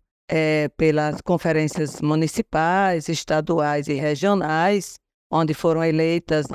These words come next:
as delegadas e eleitos os delegados para participar da etapa nacional.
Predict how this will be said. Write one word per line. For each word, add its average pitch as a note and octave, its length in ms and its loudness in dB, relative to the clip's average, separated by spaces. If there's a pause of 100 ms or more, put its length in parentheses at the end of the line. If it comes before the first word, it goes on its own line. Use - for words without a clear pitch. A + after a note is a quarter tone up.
as D3+ 140 -2
delegadas D3+ 840 0 (240)
e D#3+ 80 2
eleitos D#3 460 0
os D3 120 -2
delegados D3+ 680 -2
para D#3 260 -2
participar E3+ 520 -2
da E3+ 120 2
etapa E3 400 -2
nacional. D#3 680 -2